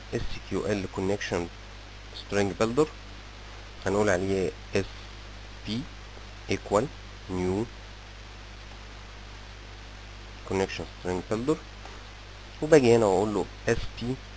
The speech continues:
دوت، وابدا اقول له الداتا سورس بتاعك بتساوي دوت، يعني اللوكال.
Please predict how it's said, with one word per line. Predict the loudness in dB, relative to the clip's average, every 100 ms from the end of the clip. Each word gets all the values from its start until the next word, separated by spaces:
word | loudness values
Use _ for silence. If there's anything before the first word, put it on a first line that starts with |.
| -14 -14 -14 -14 -14 -14 -14 -14 -12 -12 -12 -12 2
دوت، | 4 4 -2 -14 -12 -12 -12 4
وابدا | 6 10 8
اقول | 8 4 4
له | 0 -4 -4 -2
الداتا | 4 6 6 4
سورس | 0 -2 -4
بتاعك | 2 4 4 0 -2 -2 -4 -12 -12 -12 -10
بتساوي | -8 2 6 6 2 -4 -10 -2
دوت، | -2 -2 -10 -6
يعني | 0 2 4
اللوكال. | 4 4 4